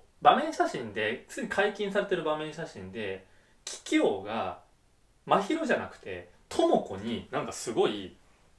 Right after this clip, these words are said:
うーんって感じの、にやりとしたね、なんかね、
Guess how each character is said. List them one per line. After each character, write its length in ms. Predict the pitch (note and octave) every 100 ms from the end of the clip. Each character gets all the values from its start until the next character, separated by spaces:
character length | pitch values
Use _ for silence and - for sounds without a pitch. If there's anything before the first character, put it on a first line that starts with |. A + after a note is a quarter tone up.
| _ _
う 40 | A2+
ー 480 | A2+ A2+ B2 C#3+
ん 40 | F3+
っ 20 |
て 120 | C#3+
感 180 | D3+ A#2
じ 100 | A2+
の、 160 | A#2 G#2+
に 460 | C3+ E3+ D3 D#3
や 200 | E3+ A3+
り 160 | A3+ G#3+
と 160 | D3
し 140 | C3+ -
た 120 | A#2+
ね、 220 | A#2 A2+
な 180 | A#2+ B2+
ん 160 | B2 A2+
か 140 | B2
ね、 440 | A2+ A#2+ A#2 G2+